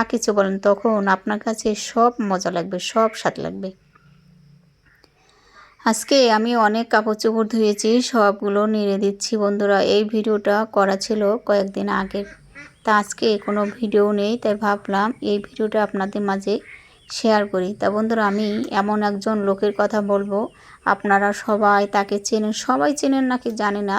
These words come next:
তবে অনেকেই চেনেন, তার ভিডিও দেখেন, আমিও দেখি। আসলে আগে কখনো বুঝি নাই যে এই লোকটা আসলে এতটা কষ্টে আছে, এতটা কষ্ট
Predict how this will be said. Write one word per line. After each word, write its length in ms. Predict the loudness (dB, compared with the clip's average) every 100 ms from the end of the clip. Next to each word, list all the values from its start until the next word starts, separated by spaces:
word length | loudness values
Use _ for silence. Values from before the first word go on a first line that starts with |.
| 0
তবে 180 | 0 0 2 4
অনেকেই 400 | 4 2 -2 -4
চেনেন, 340 | -2 -6 -6
তার 220 | -2 0 0
ভিডিও 300 | -2 -2 -2
দেখেন, 460 | -2 -4 -4 -4 -4 -6 -20 -20 -20 -14 -2
আমিও 340 | 0 2 0
দেখি। 380 | 0 -4 -6 -10 -12 -14 -16 -10
আসলে 380 | -10 -2 0 0 -4 -12 -20 -20 -4
আগে 260 | 0 4 4 4
কখনো 420 | 2 4 2 2
বুঝি 340 | 2 0 0 0
নাই 200 | 2 0
যে 160 | 0 0 2
এই 160 | 4 4
লোকটা 440 | 6 2 0 0 2
আসলে 340 | 2 0 -2 -2 -4 -8 -14 -4
এতটা 460 | -4 2 2 4 2 2
কষ্টে 440 | 0 0 -4 0
আছে, 280 | 2 0 -2
এতটা 420 | -2 0 -2 0 0 0
কষ্ট 400 | 0 0 -2